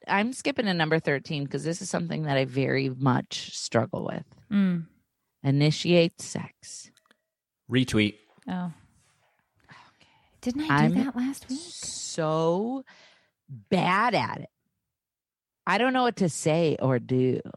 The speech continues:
Speaker 1: I'm just like, "Poke, do you wanna do something?"
Speaker 3: It's,
Speaker 1: Like,
Speaker 3: it's not
Speaker 1: I don't know how to be sexy. What if I initiate it and you don't want it? And then
Speaker 3: Oh, that's not
Speaker 1: I
Speaker 3: happening.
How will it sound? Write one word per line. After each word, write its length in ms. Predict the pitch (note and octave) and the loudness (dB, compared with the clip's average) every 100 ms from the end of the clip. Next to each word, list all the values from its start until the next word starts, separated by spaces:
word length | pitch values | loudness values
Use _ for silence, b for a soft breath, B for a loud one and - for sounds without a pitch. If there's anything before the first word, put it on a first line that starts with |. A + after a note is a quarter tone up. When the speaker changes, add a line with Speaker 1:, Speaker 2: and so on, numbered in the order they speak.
| - - | -8 -2
Speaker 1:
I'm 200 | C#3+ C3+ | 0 0
just 320 | C#3 - - | -2 -2 -2
like, 180 | C3 - _ _ _ _ _ _ _ | -2 -4 _ _ _ _ _ _ _
"Poke, 320 | - G3+ G3 - - | 0 0 -2 -12 -6
do 80 | F3 | 0
you 100 | F3 | 4
wanna 220 | F#3+ F3+ | 4 2
do 260 | D#3+ F#3+ G3 | 0 0 0
something?" 480 | - G#3+ A3 A3 - _ _ _ _ _ _ - | -2 -4 -6 -10 -12 _ _ _ _ _ _ -2
Speaker 3:
It's, 40 | |
Speaker 1:
Like, 240 | E3 D3+ - | 0 0 -2
Speaker 3:
it's 240 | C#3 - | -4 -2
not 300 | C#3+ D#3+ F3 | -2 0 2
Speaker 1:
I 80 | F3 | 4
don't 160 | F#3+ F#3+ | 4 4
know 80 | |
how 140 | E3 E3+ | 4 4
to 100 | E3+ | 4
be 160 | D#3 | 2
sexy. 600 | D3 - E3 - - C3+ B B B B B | -2 0 0 0 -4 -4 B B B B B
What 220 | - F3 G3+ | -2 2 2
if 120 | G3 | 2
I 120 | E3+ | 2
initiate 500 | F3 E3+ F3+ E3+ D#3+ | 2 2 0 2 2
it 100 | D3+ D3+ | 2 -2
and 180 | D3+ | -4
you 100 | D3+ E3 | 0 0
don't 260 | D3 C3+ | 0 0
want 340 | C3 C#3+ F3 C#3+ | 0 2 2 0
it? 240 | D3 - _ _ | -6 -12 _ _
And 160 | D3 D3+ | 2 4
then 80 | D3+ | 4
Speaker 3:
Oh, 80 | - | 2
that's 260 | G2+ - | 0 0
not 140 | F2+ A2 | 0 0
Speaker 1:
I 40 | |
Speaker 3:
happening. 300 | - C#2+ | -2 -8